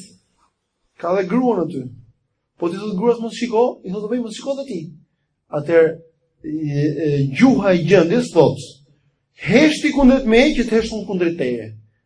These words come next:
Edhe te shikojmë pyeslikun të dy dhe nuk u kundërshton njëri tjetrin, edhe te largon Allahu xhelozi nga zemra,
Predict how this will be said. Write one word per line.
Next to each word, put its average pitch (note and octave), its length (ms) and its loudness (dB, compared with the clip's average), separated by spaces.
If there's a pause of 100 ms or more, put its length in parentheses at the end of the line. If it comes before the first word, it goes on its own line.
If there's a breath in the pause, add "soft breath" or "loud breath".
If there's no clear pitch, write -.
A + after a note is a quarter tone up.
Edhe D#3+ 200 4
te E3 140 2
shikojmë F#3 260 -4
pyeslikun F3 380 -4
të D#3 140 -2
dy F3 120 0
dhe E3 80 0
nuk D#3 160 -2
u D3+ 80 -10
kundërshton D3 340 -6
njëri C#3 220 -4
tjetrin, D#3+ 360 -6 (360)
edhe C#3+ 340 0
te D3+ 140 0
largon C3+ 460 -2
Allahu B2 260 -4
xhelozi B2 400 -4
nga B2 120 -4
zemra, D#3 380 -6